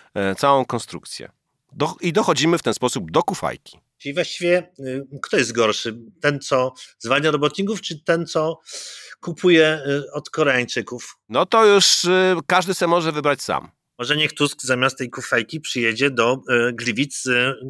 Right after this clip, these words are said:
Speaker 2: koreańskim czołgiem. <clears throat> I wtedy się
Speaker 1: Albo koreańskim samochodem, pamiętasz?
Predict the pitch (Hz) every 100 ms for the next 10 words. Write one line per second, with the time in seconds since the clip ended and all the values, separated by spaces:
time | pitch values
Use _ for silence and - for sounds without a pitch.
0 | 127 - 151 127 127 - 156 - 117 101
1 | 107 156 - - - - - - - -
2 | _ _ _ - 147 123 208 165 - -
3 | - 220 147 - 147 - 156 156 151 160
4 | - 156 160 220 151 117 123 123 135 220
5 | 196